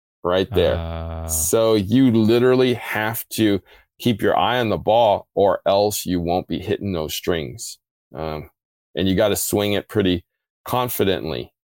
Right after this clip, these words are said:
Speaker 1: Um, I mean, the fir-, I, what I see people is people don't miss, eh, when they actually concentrate on it.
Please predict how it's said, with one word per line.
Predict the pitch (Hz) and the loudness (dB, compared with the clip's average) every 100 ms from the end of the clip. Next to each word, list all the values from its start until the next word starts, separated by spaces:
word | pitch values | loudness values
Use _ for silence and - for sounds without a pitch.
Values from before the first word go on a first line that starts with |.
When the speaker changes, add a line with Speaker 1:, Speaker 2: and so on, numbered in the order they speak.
| - | -6
Speaker 1:
Um, | 90 87 87 | -2 -2 -2
I | 104 | 0
mean, | 113 | 2
the | 107 | 0
fir-, | 101 143 156 113 | 0 0 0 0
I, | 110 104 | 0 2
what | 135 156 | 2 2
I | |
see | 147 - 165 | 2 2 0
people | - 160 170 139 | 2 2 2 2
is | |
people | - 170 175 | 2 2 2
don't | 139 - | 0 0
miss, | 98 78 - - - _ - | 0 0 -4 -10 -14 _ -2
eh, | 107 - | -2 0
when | 107 107 | 0 2
they | 107 104 | 2 2
actually | 107 - 95 | 0 -2 -4
concentrate | - 104 95 - 85 - 73 - _ _ _ - | -2 -4 -4 -6 -4 -2 -2 -2 _ _ _ -4
on | 85 78 | 0 0
it. | 71 | -2